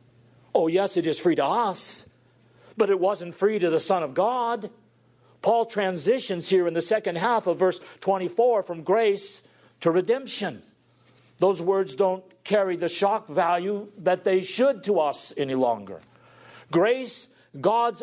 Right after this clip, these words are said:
undeserved kindness toward sinners. Redemption, deliverance by the payment of a price. God doesn't save us by throwing off the demand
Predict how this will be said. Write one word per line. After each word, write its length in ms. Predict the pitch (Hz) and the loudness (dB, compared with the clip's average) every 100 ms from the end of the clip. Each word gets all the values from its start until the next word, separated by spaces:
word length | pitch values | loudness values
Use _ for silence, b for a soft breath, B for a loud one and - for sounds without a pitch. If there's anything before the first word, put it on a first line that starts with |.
| - | -4
undeserved 640 | 214 185 180 202 226 220 | 0 0 2 2 2 -2
kindness 580 | - 226 247 240 233 - | -4 -2 0 0 -2 -6
toward 280 | - 214 208 | -2 0 0
sinners. 720 | - 240 226 175 117 - - B B B B - | -2 -2 -2 -4 -8 -16 -20 B B B B 0
Redemption, 920 | 190 156 113 190 262 208 180 156 135 | 2 0 0 0 0 -4 -6 -6 0
deliverance 1000 | 170 175 220 302 339 277 247 165 143 143 | 0 0 0 2 2 0 0 0 -4 -4
by 200 | 170 165 | 0 0
the 100 | 165 | 0
payment 640 | - - 233 285 277 240 - - | -2 0 0 2 0 -2 -4 -2
of 120 | 185 | 0
a 60 | |
price. 920 | 202 - 233 277 247 180 - - - - b b b b b b b b b b b b _ | -2 -2 0 2 -2 -4 -8 -10 -12 -16 b b b b b b b b b b b b _
God 320 | - 240 254 175 | 0 2 0 -2
doesn't 360 | 240 233 214 | -2 -4 -6
save 380 | - 208 247 233 | -4 0 2 2
us 120 | 202 | -2
by 220 | - 190 | 0 0
throwing 500 | 180 - 226 233 220 | 0 2 2 2 2
off 420 | 202 233 254 220 170 | 2 2 2 -2 -2
the 120 | 185 | 0
demand 880 | 175 175 185 214 285 311 285 254 | 0 0 0 2 0 0 -2 -4